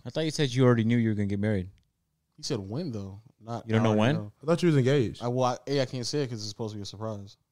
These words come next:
Speaker 3: Uh, so you do know?
Speaker 2: No, I, I don't know right now. I don't know, like, what day. I don't have, like, a date set in mind right
Speaker 3: Okay,
Speaker 2: now.
Speaker 3: okay, okay.
Speaker 2: I really
Speaker 1: Right.
Speaker 2: don't know how long to wait, uh, honestly. I
Speaker 3: We
Speaker 2: really
Speaker 3: got one
Speaker 2: don't.
Speaker 3: thing to talk about, though, Don.
Speaker 1: Why? Wh-, what does that mean? You don't know how long to wait?
Speaker 2: Like, is there a specific time where you're like,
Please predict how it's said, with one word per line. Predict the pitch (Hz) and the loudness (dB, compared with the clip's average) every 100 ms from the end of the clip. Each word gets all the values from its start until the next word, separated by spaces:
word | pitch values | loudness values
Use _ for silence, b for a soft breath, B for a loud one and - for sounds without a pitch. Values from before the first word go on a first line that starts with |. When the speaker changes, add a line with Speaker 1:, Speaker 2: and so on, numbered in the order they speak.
| _ 101 | _ -20
Speaker 3:
Uh, | 98 95 _ _ _ _ | -20 -20 _ _ _ _
so | 135 | 2
you | 123 | 4
do | 120 151 | 8 6
know? | 104 87 - _ _ _ _ _ _ _ _ _ _ _ - | 6 0 -8 _ _ _ _ _ _ _ _ _ _ _ -6
Speaker 2:
No, | 147 | 0
I, | 131 131 131 | 0 0 -2
I | |
don't | 131 110 | -2 -4
know | 104 95 | -6 -8
right | 92 | -8
now. | 92 | -6
I | |
don't | 107 104 | -6 -4
know, | 98 | -6
like, | 90 | -8
what | 90 92 | -10 -12
day. | 92 85 - _ _ _ | -10 -14 -16 _ _ _
I | 117 | 0
don't | 143 | 4
have, | 143 | 4
like, | 123 113 | 2 -2
a | |
date | 101 117 120 - | -6 -4 -6 -8
set | - 110 | -10 -8
in | 104 | -8
mind | 101 98 98 | -10 -10 -10
right | 90 | -12
Speaker 3:
Okay, | 95 | -12
Speaker 2:
now. | 90 92 95 _ | -12 -14 -16 _
Speaker 3:
okay, | |
okay. | - - b b - | -20 -20 b b -2
Speaker 2:
I | |
really | 190 330 | 4 6
Speaker 1:
Right. | |
Speaker 2:
don't | 277 247 | 6 4
know | 233 | 6
how | 175 190 | 6 6
long | 185 185 165 | 6 4 0
to | 135 | -2
wait, | 135 117 | 0 0
uh, | 110 - | -2 -4
honestly. | 107 98 104 | -8 -6 -6
I | 107 | 2
Speaker 3:
We | 143 | 4
Speaker 2:
really | 127 | 8
Speaker 3:
got | |
one | 156 | 8
Speaker 2:
don't. | 160 | 8
Speaker 3:
thing | 170 | 6
to | |
talk | 147 156 151 | 8 4 4
about, | 113 104 | 2 2
though, | 104 98 | 0 0
Don. | 95 98 | 0 2
Speaker 1:
Why? | 123 110 | 2 2
Wh-, | 95 127 | -2 -6
what | 147 | -4
does | 156 | -4
that | 143 | -4
mean? | 127 104 98 104 | -4 -6 -8 -8
You | |
don't | 107 107 | -4 -4
know | |
how | 104 101 | -2 -4
long | 98 95 | -6 -6
to | 101 | -8
wait? | 98 110 _ _ 135 | -8 -12 _ _ -4
Speaker 2:
Like, | 143 | -2
is | 139 | 2
there | 170 | 0
a | |
specific | - - 139 165 151 - | 0 -2 -2 -2 -4 -6
time | - 135 139 | -8 -4 -4
where | 127 | -4
you're | 120 117 | -4 -4
like, | 110 107 | -4 -6